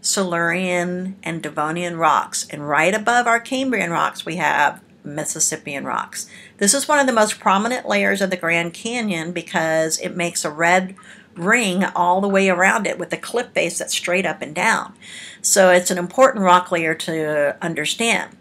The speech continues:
While we're here, I'll point out that we get another group right here of sediments that we'll be looking at later,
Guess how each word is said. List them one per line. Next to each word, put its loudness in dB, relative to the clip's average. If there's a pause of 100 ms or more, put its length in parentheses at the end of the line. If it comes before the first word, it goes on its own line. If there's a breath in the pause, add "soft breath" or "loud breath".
(160)
While 8
we're 2
here, -2
I'll 2
point -2
out 2
that 2
we -4
get 0
another 2
group -4 (360 loud breath)
right 6
here 4
of 4
sediments 0
that -2
we'll -6
be -4
looking -6
at -2
later, -2